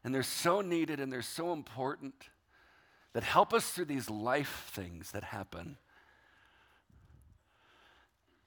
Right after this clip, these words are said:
Guys, we don't feel like we belong, and that's okay, 'cause heaven is coming, but we have a mission until we get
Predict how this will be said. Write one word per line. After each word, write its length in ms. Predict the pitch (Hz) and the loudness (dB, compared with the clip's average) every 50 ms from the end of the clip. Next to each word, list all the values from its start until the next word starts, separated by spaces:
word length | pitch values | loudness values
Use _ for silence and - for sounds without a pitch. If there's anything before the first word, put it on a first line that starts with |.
| _ _ _ _ _ _ _ _ _ _ _ _ _ _ - _ _ _ _ _ _ _ _ _ _ _ _ _ - - _ - | _ _ _ _ _ _ _ _ _ _ _ _ _ _ -20 _ _ _ _ _ _ _ _ _ _ _ _ _ -20 -20 _ -2
Guys, 240 | - 127 120 98 | 0 0 2 2
we 120 | 101 120 160 | 4 4 4
don't 200 | 175 156 139 - | 4 4 2 0
feel 640 | - - - 117 110 127 123 123 127 117 101 98 - - _ _ _ _ _ _ _ - - - - | -6 -8 -4 -2 2 4 4 6 6 4 2 0 -4 -12 _ _ _ _ _ _ _ -20 -20 -10 -4
like 180 | 101 110 110 - | -2 -2 0 0
we 80 | 110 | -2
belong, 680 | 104 87 104 101 101 104 104 107 110 113 123 127 135 139 131 123 - _ _ _ _ _ _ _ - | 0 2 2 2 4 4 4 4 2 2 -2 -4 -6 -8 -10 -16 -20 _ _ _ _ _ _ _ -10
and 100 | 110 135 | -10 -8
that's 180 | 143 - - | -6 -4 -4
okay, 440 | 135 117 - - 113 95 90 - - _ _ _ _ _ _ _ - - - - - - - - _ _ _ | -4 -4 -4 -4 -6 -6 -6 -8 -12 _ _ _ _ _ _ _ -20 -20 -20 -20 -20 -20 -20 -20 _ _ _
'cause 180 | - 123 110 - | -4 -4 -2 2
heaven 320 | - 165 170 147 156 139 | 4 4 4 4 4 0
is 120 | 127 117 - | -2 -2 -4
coming, 400 | - - 123 107 98 92 87 87 | -4 -6 -4 -4 -4 -6 -4 -2
but 220 | 90 113 - - | 0 0 0 0
we 120 | 123 143 170 | -2 -4 -4
have 140 | 214 180 | -2 0
a 60 | 196 156 | 0 0
mission 640 | 110 101 98 113 117 - - - 101 87 82 - - | 0 0 -2 -2 -2 -2 -4 -4 -6 -6 -8 -8 -6
until 380 | 92 95 98 - - - 107 | -6 -6 -6 -6 -6 -6 -6
we 200 | 95 92 95 98 | -6 -4 -6 -6
get 200 | 82 - - - | -6 -8 -10 -10